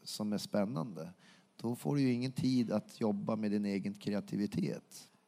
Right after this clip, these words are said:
Och det är, tror jag, därför många av de här, de som håller på med I T i Silicon Valley, de, de ger ju inte sina barn iPads.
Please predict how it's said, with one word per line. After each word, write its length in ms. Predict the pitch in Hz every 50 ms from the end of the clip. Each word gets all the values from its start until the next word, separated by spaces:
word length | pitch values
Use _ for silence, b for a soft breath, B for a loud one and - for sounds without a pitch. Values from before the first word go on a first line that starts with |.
| _ _ _ _ _ _ _ _ _ _ _ _ - - -
Och 120 | - 98
det 80 | 107 113
är, 160 | 117 113 113
tror 260 | 95 85 - 123 127
jag, 80 | 123 113
därför 300 | 104 98 101 - - 156
många 340 | 156 139 120 113 113 113 113
av 80 | 107
de 160 | 104 107 101
här, 280 | 104 104 98 92 90 87 B B B B B B B B B _ -
de 100 | 104 104
som 100 | 107 104
håller 180 | 104 104 107
på 260 | 98 - - 156 180 175
med 240 | 151 131 113 98 92 - - -
I 220 | - 104 101 95
T 220 | 95 - - - 95 - 101 101 101
i 420 | 98 90 82 80 80 - 85 85 85
Silicon 460 | - - - 107 110 - - 104 101 98
Valley, 260 | 95 95 95 90 92
de, 340 | - - 113 131 139 139 - -
de 200 | - 131 139 147
ger 120 | 139 135 123
ju 120 | 113 107
inte 200 | 101 95 - 110
sina 220 | - - 107 104
barn 340 | 98 - - - - - 123
iPads. 580 | 139 - - - - - - - - - -